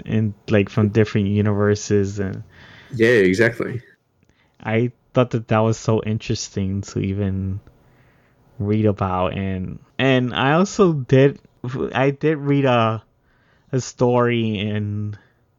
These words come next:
Speaker 1: I remember in the New fifty-two there was a whole bunch of villains one shots, and the
Speaker 2: Yeah.
Speaker 1: Joker one was about Joker's mother always abusing him when he was little.
Speaker 2: Okay.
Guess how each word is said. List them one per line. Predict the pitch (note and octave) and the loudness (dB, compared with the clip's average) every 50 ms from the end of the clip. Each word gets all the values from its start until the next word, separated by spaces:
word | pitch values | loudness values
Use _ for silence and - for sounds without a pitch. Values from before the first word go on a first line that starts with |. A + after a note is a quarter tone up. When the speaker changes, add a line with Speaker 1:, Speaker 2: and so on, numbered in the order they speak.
| _ _ _ _ _ _ _ _ - _ _ _ - | _ _ _ _ _ _ _ _ -20 _ _ _ 0
Speaker 1:
I | - | 2
remember | C3 D3 E3 | 4 4 4
in | F3 E3 | 4 4
the | D3 | 4
New | C3 B2+ C3 C#3 | 4 6 4 4
fifty-two | - - - C3+ - C3 B2+ A#2+ - - C#3 C3 B2 | 4 4 2 2 4 2 0 0 0 2 2 2 4
there | A2+ A2+ A2+ A#2 | 4 4 4 4
was | A#2 A#2 A2+ - _ _ - | 4 2 0 -4 _ _ -10
a | - | -2
whole | A#2+ B2 A#2 | 2 2 4
bunch | A#2+ C3 C3 B2 - | 4 4 2 2 4
of | - A#2+ A2 G#2 | 2 2 2 2
villains | A2+ A2+ A2+ A#2 A#2 A#2+ B2 B2 A2+ - | 2 2 4 4 4 2 2 0 -2 -2
one | A2+ G2+ A2 G#2+ A2 A2 | -2 0 0 2 0 0
shots, | - - - B2 A#2+ B2 B2+ C3 _ - - - - - - _ _ _ - | -2 -2 0 0 2 2 0 -2 _ -14 -20 -20 -20 -20 -20 _ _ _ -10
and | A2+ A2 G#2+ G#2 G#2 G2+ G2+ G2 G2+ G#2 - _ _ _ _ _ _ _ _ _ _ _ _ _ - | -6 -4 -4 -4 -4 -4 -6 -6 -8 -10 -14 _ _ _ _ _ _ _ _ _ _ _ _ _ -2
the | - A#2 | -2 -2
Speaker 2:
Yeah. | G#2+ A2+ A2 G#2+ | 2 2 2 4
Speaker 1:
Joker | - C#3+ - - C3+ A#2+ | 4 2 2 4 4 4
one | A#2 A2 G#2+ A2 A2 G#2+ G#2+ G#2+ G#2 F#2+ - _ _ _ _ _ _ _ | 4 2 2 2 2 2 0 -2 -2 -4 -8 _ _ _ _ _ _ _
was | - A2 A2 A#2 B2 B2 A#2+ B2 | -8 -2 2 2 2 2 2 0
about | A2+ G#2+ - A2 A2 A2 G#2+ - - - - - | 0 2 2 2 2 2 0 -2 -8 -16 -14 -4
Joker's | - A#2 A2+ A2+ - - A2 G#2+ G2+ G#2 | 0 0 0 0 2 0 0 0 0 -2
mother | G#2 G#2 G#2+ A2 G#2+ A2 G#2 G2+ G2+ G2+ G#2 G#2+ - _ _ _ _ _ _ _ _ _ _ _ _ _ _ _ _ _ _ _ _ _ - | -2 0 0 0 0 0 -2 -2 -2 -4 -6 -8 -12 _ _ _ _ _ _ _ _ _ _ _ _ _ _ _ _ _ _ _ _ _ -2
always | A#2 A2+ A2+ A#2 A#2 A#2+ A#2 G#2+ - | 0 2 2 4 4 4 2 2 2
abusing | G#2+ F#2+ - A2 G#2+ A#2 A2+ G#2 G#2+ G2 G2 F#2+ | -2 -2 0 0 0 0 0 0 -2 -2 -2 -4
him | - A2 G#2 G2+ G2 G2 | -4 -4 -4 -2 -2 -4
when | G2 F#2+ | -4 -4
he | F#2+ G#2 | -4 -4
was | G#2 G2+ G2 F#2 - - | -4 -4 -6 -8 -6 -2
little. | G#2 G#2 G2+ G2+ F#2+ | -2 0 0 0 2
Speaker 2:
Okay. | G#2 A2+ C3 C3 - - - - - G#2+ A#2+ | 2 2 2 2 0 -4 -4 -4 -4 -12 -14